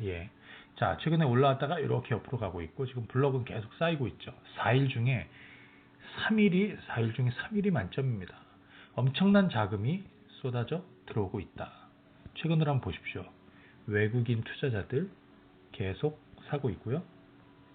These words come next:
기관 투자자들 계속 사고 있고, 투신, 그죠?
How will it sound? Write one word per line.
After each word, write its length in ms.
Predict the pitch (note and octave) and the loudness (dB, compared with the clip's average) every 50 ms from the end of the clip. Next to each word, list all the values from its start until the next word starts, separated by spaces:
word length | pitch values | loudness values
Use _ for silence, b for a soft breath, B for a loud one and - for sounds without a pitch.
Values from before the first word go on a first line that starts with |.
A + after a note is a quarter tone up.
| - - | -20 -18
기관 260 | - - A#2 B2 B2+ A#2+ | -6 0 4 4 4 4
투자자들 340 | - - C3 A#2 A#2 D3 - | 2 0 -2 0 0 -2 -4
계속 200 | A#2 G#2 G#2 - | -4 -6 -6 -6
사고 220 | - B2+ B2 A2 | -8 -4 -4 -4
있고, 80 | - - | -6 -6
투신, 320 | - - D#3+ - - G#2+ E2+ - - - - - - - - | -6 -4 -4 -4 -4 -8 -8 -10 -18 -20 -20 -20 -20 -20 -20
그죠? 280 | - - - D3 D#3 | -20 -14 -10 -8 -8